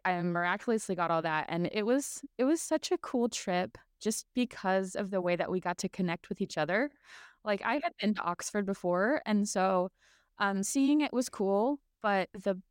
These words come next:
the best part for sure was getting to know everyone, like, getting to meet you and,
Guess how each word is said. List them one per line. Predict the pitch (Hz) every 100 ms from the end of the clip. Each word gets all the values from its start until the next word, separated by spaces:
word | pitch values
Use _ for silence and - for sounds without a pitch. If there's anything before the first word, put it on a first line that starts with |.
| _
the | 220
best | 180 180 202 -
part | - 175 - -
for | - 185
sure | - - 175 170
was | 170 185
getting | - 170 170
to | - 160
know | 151
everyone, | - 151 151 143
like, | 135 156
getting | 160 165
to | -
meet | - -
you | 226 240 214 202
and, | 175 170 170